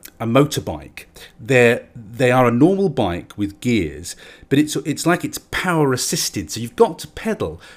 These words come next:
but when you pedal, it, it's effortless. It's, it's amazing. Some of the hills in Benidorm are, they're, they're just huge, some of these hills. And I've walked up them, and believe me, you know, you, it's, you've got to take water with you and wear a hat when you're doing it.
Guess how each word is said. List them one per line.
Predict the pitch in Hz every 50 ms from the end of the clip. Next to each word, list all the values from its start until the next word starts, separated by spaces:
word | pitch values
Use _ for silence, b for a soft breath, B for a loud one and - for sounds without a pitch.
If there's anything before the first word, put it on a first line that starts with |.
| B B -
but | - 104 98
when | 139 180 202 196
you | 190 170 147
pedal, | - - - - 226 226 165 107 82 80 82 B B B B -
it, | 135 135 - - _ -
it's | 131 127 - - 165
effortless. | 160 151 - - 139 - 95 92 - - - - - -
It's, | 127 113 - -
it's | - 156 147 - 147
amazing. | 131 147 196 202 180 147 113 95 B B B B B B
Some | - - - - 208 233
of | 190
the | 170
hills | 139 170 170 151 147 113
in | 101
Benidorm | 95 135 127 113 98 95 80 82 -
are, | - 101 98 95 90 90 - _ _ _ _ -
they're, | 131 120
they're | - 131
just | 120 120 - - - - -
huge, | 160 185 185 165 - -
some | - 90
of | 92
these | 87 87 85 -
hills. | - 90 80 80 80 B B B B B B B -
And | 117 117 123 - -
I've | - 113 110 92
walked | 117 143 135 120 135
up | 131 - -
them, | 104 90 90
and | 92 - -
believe | 127 117 120 127 120 104
me, | 104 98
you | 101 101
know, | 101 104
you, | - 139 131 - 135 120 120 117 127
it's, | - 123 117 - - - -
you've | 123 107
got | 147 135
to | 131 -
take | 135 120 90 113
water | 123 123 117 - 101
with | 95 92 87
you | 92 95
and | 95
wear | 107 104 101
a | 95
hat | 87 127 120 - 98
when | 98 92
you're | 95 92
doing | 101 117 110 107 98
it. | 87 80 73